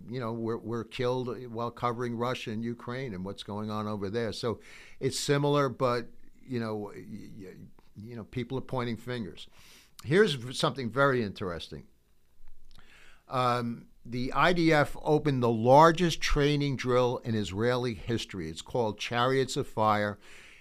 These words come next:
It's taking place one year after the, uh, uh,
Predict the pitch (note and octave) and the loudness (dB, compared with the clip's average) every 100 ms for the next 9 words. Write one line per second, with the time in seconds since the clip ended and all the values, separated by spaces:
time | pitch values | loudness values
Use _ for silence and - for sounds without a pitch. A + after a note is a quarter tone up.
0 | - A2 - C#3 B2+ B2+ - B2+ A2+ A#2+ | -8 -6 -2 -2 0 -2 0 0 0 0
1 | C3 C3+ B2+ B2 A#2+ - A2+ A2 - A2+ | 0 0 2 2 0 0 -2 -2 -4 -2
2 | A2 G2 A2 G#2 G2+ G2 G2+ G2 F#2+ - | -2 -2 -2 0 0 0 0 -2 -4 -8
3 | _ - G#2 F#2+ F#2 | _ -10 -6 -6 -6